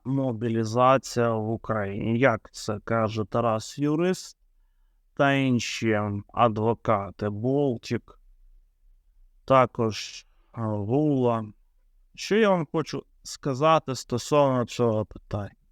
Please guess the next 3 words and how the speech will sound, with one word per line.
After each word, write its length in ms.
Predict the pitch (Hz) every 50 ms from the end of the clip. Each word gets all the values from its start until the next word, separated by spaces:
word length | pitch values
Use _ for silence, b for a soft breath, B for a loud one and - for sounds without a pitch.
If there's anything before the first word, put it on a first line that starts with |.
| _ - _ _ _ _ _ _ _ _ _ _ _ _ _ _ _ _ _ _ _ _ _
Вони 720 | 113 107 107 120 139 147 151 156 165 175 190 202 202 - - -
лише 720 | - 131 131 143 151 147 - - - - 151 156 156 156 143
посилюють 1500 | - _ - 139 127 - - - - - 123 123 127 135 135 139 143 147 151 156 165 165 170 170 - - - - - _